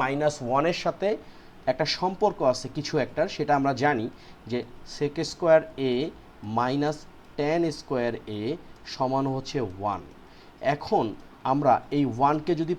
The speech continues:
পক্ষান্তর করে এপাশে নিয়ে আসি, অর্থাৎ sec square A minus one সমান এই minus tan square-কে যদি অন্য পাশে নিয়ে যাই, অর্থাৎ tan square A হলো, তাহলে কি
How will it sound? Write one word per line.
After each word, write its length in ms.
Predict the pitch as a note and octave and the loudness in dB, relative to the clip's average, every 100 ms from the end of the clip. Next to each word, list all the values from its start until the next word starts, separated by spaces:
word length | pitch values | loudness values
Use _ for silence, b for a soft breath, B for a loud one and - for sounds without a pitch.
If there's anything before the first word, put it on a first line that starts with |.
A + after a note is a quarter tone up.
| C#3+ | 0
পক্ষান্তর 460 | C#3+ - F3+ F3 E3+ | 0 -2 -2 -2 0
করে 140 | F3+ F3 D3 | 0 0 0
এপাশে 260 | E3 F3 F3+ | 2 2 0
নিয়ে 140 | C3 G#2+ | 0 -2
আসি, 120 | - A2 | -4 -6
অর্থাৎ 220 | G#2+ C#3+ - B B B - | -4 -6 -8 B B B -8
sec 180 | D3+ F3+ E3+ | -6 -2 -4
square 280 | - F3 D#3+ - C3 | 0 2 2 2 0
A 20 | C3 - - - G#2+ | 0 -2 -8 -14 -4
minus 380 | A2+ B2 C3+ B2+ - A2+ C3+ | -2 0 0 -2 -4 0 2
one 120 | A2+ A2 - - - | 2 -2 -10 -16 -10
সমান 320 | - F3 D#3+ C3+ C#3 | -2 2 2 2 0
এই 60 | C3 B2+ | 2 2
minus 280 | C#3 D#3 D3+ | 2 0 0
tan 140 | C#3+ C#3+ | -2 -2
square-কে 280 | - D#3+ D3 D3+ | -2 -4 -4 -4
যদি 120 | D#3 - - D#3 | -4 -6 -4 0
অন্য 140 | E3+ F3+ | 0 2
পাশে 180 | D#3+ E3+ D3 | 0 0 0
নিয়ে 140 | C3+ A2+ | 0 0
যাই, 140 | G#2+ C3+ - B B B A2 | -2 -4 -8 B B B -4
অর্থাৎ 260 | A2+ - - - | -2 -2 -2 -2
tan 160 | C3+ B2 A#2+ | -2 -2 -2
square 280 | - C3+ C3 - A2+ | -4 -2 -2 -2 -4
A 20 | D3 C#4+ - - - - - - - - - - - | -4 -4 -10 -20 -20 -20 -20 -20 -20 -20 -20 -18 -10
হলো, 320 | - C#3+ A2+ F2 - | 0 2 2 -2 -4
তাহলে 220 | C3 D3 | 0 2
কি 80 | D3+ | 0